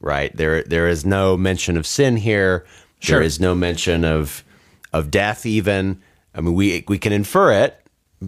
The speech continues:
Speaker 1: and obviously through the imagery, we have a sense, but, um, we are supplying a lot of this.
Speaker 2: Yeah,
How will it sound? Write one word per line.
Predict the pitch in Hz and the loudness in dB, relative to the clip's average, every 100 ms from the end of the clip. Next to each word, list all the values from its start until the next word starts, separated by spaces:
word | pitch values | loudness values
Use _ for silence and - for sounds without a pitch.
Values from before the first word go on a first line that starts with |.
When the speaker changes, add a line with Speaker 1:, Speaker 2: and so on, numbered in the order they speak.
| - | -4
Speaker 1:
and | 98 95 92 | -2 0 0
obviously | 78 92 92 - 92 | 0 -2 -4 -4 -4
through | 98 92 | 0 0
the | 87 | 2
imagery, | 104 107 - 85 78 82 - _ _ _ _ | 2 0 0 -2 -2 -6 -10 _ _ _ _
we | 82 | -6
have | 82 80 | -4 -4
a | |
sense, | 76 78 73 - - | -6 -6 -6 -6 -8
but, | - 76 - _ _ _ _ _ | -4 -4 -4 _ _ _ _ _
um, | 80 65 65 76 123 - | -12 -10 -12 -16 -20 -6
we | 87 | -2
are | 85 78 | 0 -2
supplying | - 76 - 80 71 71 | -8 -12 -6 -4 -4 -6
a | 69 | -6
lot | 71 69 | -6 -6
of | 69 | -10
this. | - 71 | -8 -2
Speaker 2:
Yeah, | 139 | -2